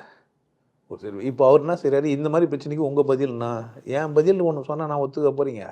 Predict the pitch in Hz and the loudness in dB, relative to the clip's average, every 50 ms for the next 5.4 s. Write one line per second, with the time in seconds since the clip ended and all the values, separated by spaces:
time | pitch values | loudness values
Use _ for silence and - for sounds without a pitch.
0 | - _ _ - - - - - - _ _ _ _ - 269 - - - 101 107 | -16 _ _ -20 -20 -20 -20 -20 -20 _ _ _ _ -20 -20 -18 -18 -18 -16 -16
1 | 107 - - - _ _ _ _ - 156 180 180 170 147 151 139 135 127 135 135 | -16 -18 -20 -20 _ _ _ _ 2 4 4 6 4 4 4 2 -2 -2 -2 -2
2 | 131 127 127 131 117 147 143 139 143 139 123 131 131 101 - - - _ - - | 0 -2 -2 0 2 4 4 4 4 2 -4 -4 -4 -6 -6 -10 -16 _ -20 -20
3 | - - 466 - - - - - - 302 - - - - - - _ _ - - | -20 -20 -20 -20 -18 -18 -20 -20 -20 -18 -18 -18 -18 -20 -20 -20 _ _ -20 -20
4 | - - - _ _ _ _ _ _ _ _ _ _ _ _ _ _ _ - 123 | -20 -20 -20 _ _ _ _ _ _ _ _ _ _ _ _ _ _ _ 2 4
5 | 139 151 160 147 131 156 151 170 | 6 6 6 6 4 2 2 2